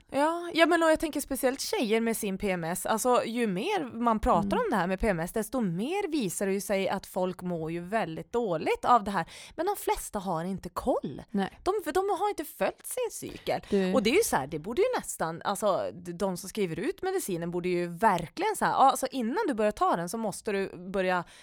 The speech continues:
Speaker 1: få koll på din menscykel." Så
Speaker 2: Ja.
Speaker 1: att du har en möjlighet att kunna utvärdera medicinen på ett korrekt sätt.
Speaker 2: Förstår man börjar med den?
Speaker 1: Ja!
Speaker 2: P M S-veckan. Sen ses man, för man brukar ju höra som vecka efter
Speaker 1: Ja.
Speaker 2: först där.
Speaker 1: Ja.
Speaker 2: Alltså på riktigt, det blir ju inte rätt.
Speaker 1: Nej, det blir inte rättvist.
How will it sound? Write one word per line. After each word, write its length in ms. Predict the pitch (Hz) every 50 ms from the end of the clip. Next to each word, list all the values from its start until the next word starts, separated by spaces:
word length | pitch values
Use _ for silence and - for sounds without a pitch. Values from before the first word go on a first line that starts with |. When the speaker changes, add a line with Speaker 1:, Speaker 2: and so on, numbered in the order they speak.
| - -
Speaker 1:
få 140 | - - -
koll 260 | - 202 170 170 175
på 80 | - 196
din 160 | 185 185 208
menscykel." 800 | 233 208 175 175 170 - - 415 359 - - - 147 98 127
Så 140 | - - 311 349
Speaker 2:
Ja. 160 | 370 381 339 -
Speaker 1:
att 240 | - 240 233 - -
du 80 | 240
har 260 | 214 196 190 175 175 175
en 120 | 180 185
möjlighet 440 | 190 170 156 156 175 180 165 160 -
att 60 | -
kunna 200 | - 185 170 160
utvärdera 460 | 151 151 - - 220 311 381 392 320
medicinen 560 | 277 240 214 185 175 - 180 165 160 170 170
på 100 | 165 -
ett 120 | 160 - -
korrekt 400 | - - 151 131 - - - -
sätt. 240 | - - 370 - - -
Speaker 2:
Förstår 300 | - 254 226 - 339 311
man 160 | 262 233 220 214
börjar 260 | 208 202 233 233 185
med 160 | 170 165 156
den? 180 | 151 165 208 214 -
Speaker 1:
Ja! 420 | 240 247 427 571 605 - 214 175 -
Speaker 2:
P 60 | 240
M 120 | 214 202
S-veckan. 600 | 202 208 - - 226 226 - - - - - 214 208 -
Sen 80 | 226 226
ses 240 | 220 233 208 202
man, 160 | - 185 190 202
för 100 | - 233
man 160 | 240 247 240
brukar 200 | 233 226 - 196
ju 60 | 196
höra 200 | 196 202 190 185
som 140 | - 180 170
vecka 220 | 180 180 - -
efter 200 | 190 175 - -
Speaker 1:
Ja. 200 | 247 254 262 277 285
Speaker 2:
först 120 | - - -
där. 160 | - - 196 _ _ _ -
Speaker 1:
Ja. 300 | - 214 214 214 220 233 _ _ _ _ _ _ _ _ _ _ _ -
Speaker 2:
Alltså 220 | 240 233 226 240
på 140 | - - 196
riktigt, 380 | 190 - - - - - 165 165
det 60 | 190
blir 120 | 202 294
ju 40 | 294
inte 220 | 247 196 - 170 160
rätt. 200 | 156 143 - -
Speaker 1:
Nej, 500 | 170 165 165 160 160 175 220 294 370 392
det 80 | 381 403
blir 220 | 427 508 523 -
inte 120 | 392 254 214
rättvist. 760 | 175 160 - - 170 156 151 147 175 - - - - -